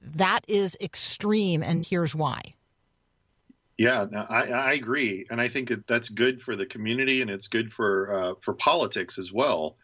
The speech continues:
Speaker 2: I, I think a good example in recent, uh, history would be the, the defund the police movement.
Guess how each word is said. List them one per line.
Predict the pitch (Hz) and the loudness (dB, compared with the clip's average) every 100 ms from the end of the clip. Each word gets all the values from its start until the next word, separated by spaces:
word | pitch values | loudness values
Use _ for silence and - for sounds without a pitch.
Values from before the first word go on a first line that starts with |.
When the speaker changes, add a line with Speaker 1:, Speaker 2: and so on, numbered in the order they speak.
| _ - - | _ -20 -2
Speaker 2:
I, | 104 123 | 0 2
I | 117 | 0
think | 127 | 0
a | 110 | 2
good | 127 | 2
example | 120 113 120 120 110 | 2 0 -2 -2 -2
in | 101 | -2
recent, | 101 120 127 113 98 - | 0 2 2 0 -6 -8
uh, | 98 92 - | -4 -4 0
history | 165 - 110 | 0 2 2
would | 95 90 | 2 0
be | 101 101 | 0 2
the, | 95 92 - | 2 0 -4
the | 110 | -4
defund | 98 127 127 123 113 | 2 2 2 0 0
the | |
police | - 104 117 135 - | -2 0 2 2 -2
movement. | 90 80 78 78 | -4 -6 -8 -10